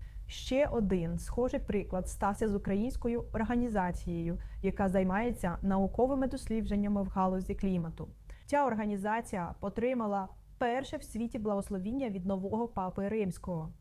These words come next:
Виступає на форумах, організованих оон з проблем клімату. Недавно вона опублікувала доклад про шкідливість мікро- та нанопластику у співпраці з двома університетами. Але ця організація не в фаворі у Р Ф.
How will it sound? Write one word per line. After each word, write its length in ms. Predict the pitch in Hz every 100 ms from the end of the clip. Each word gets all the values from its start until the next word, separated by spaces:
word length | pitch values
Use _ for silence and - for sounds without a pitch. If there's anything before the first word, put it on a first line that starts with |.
| - - -
Виступає 520 | 208 247 214 233 269
на 100 | 269
форумах, 580 | 262 233 190 165 165 -
організованих 720 | 208 208 220 196 233 240 226 -
оон 360 | 202 196 214 254
з 100 | -
проблем 500 | 196 185 185 185 202
клімату. 600 | 233 247 202 165 - 156 - - - -
Недавно 600 | 214 202 208 247 262 214
вона 300 | 185 196 226
опублікувала 640 | 247 254 220 220 208 220
доклад 380 | 214 196 202 226
про 280 | - 214 202
шкідливість 600 | 202 220 202 233 254 -
мікро- 300 | 214 233 226
та 120 | 202
нанопластику 840 | 196 202 196 - 196 254 254 - 190
у 80 | -
співпраці 720 | 214 220 202 - 208 214 214
з 40 | 190
двома 520 | 180 202 202 202 254 - - -
університетами. 1120 | 220 208 202 208 247 233 262 226 196 180 165 - -
Але 240 | - 208 202
ця 240 | 208 277
організація 760 | 294 285 269 262 262 254 - 240
не 160 | 240
в 40 | 262
фаворі 600 | - 277 254 208 175 170
у 160 | - -
Р 180 | 196 185
Ф. 280 | 160 160